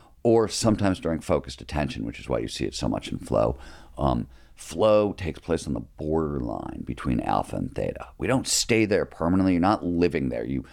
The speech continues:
every time you make a decision, and flow is a decision-making state, you'll bounce around. You'll go up to beta, you'll come, but the difference, like, between peak performers, when you look at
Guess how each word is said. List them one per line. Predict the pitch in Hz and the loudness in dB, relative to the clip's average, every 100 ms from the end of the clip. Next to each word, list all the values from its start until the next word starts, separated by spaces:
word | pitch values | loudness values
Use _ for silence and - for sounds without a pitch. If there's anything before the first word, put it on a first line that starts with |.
| - - | -16 -2
every | 110 | 0
time | 113 | 2
you | 98 | 2
make | 82 | 2
a | 76 | 0
decision, | 64 - - 76 65 57 | -4 -4 0 0 0 -4
and | 52 | -6
flow | - 67 64 | -2 0 0
is | |
a | - | -4
decision-making | 60 60 65 58 76 76 95 | -8 -6 -6 0 0 2 -2
state, | 92 110 104 101 - - - - | 0 4 4 2 -4 -20 -20 -2
you'll | 95 202 | 2 4
bounce | 131 78 71 - | 4 0 0 -2
around. | 57 62 60 | -2 -2 -4
You'll | 55 52 | -6 0
go | 67 | 0
up | 65 | 0
to | - | 0
beta, | 95 90 78 | 2 4 4
you'll | 67 | 2
come, | 71 69 - | -2 -6 -2
but | 78 - | -2 -2
the | 71 | -2
difference, | 95 95 87 - | 0 2 0 2
like, | 73 69 | 0 0
between | 80 - 71 | -4 -4 -4
peak | 67 95 - | -2 -4 -4
performers, | 95 104 95 71 | 0 2 2 2
when | 73 | 0
you | 71 | 0
look | 78 90 - | 2 2 4
at | 78 | 0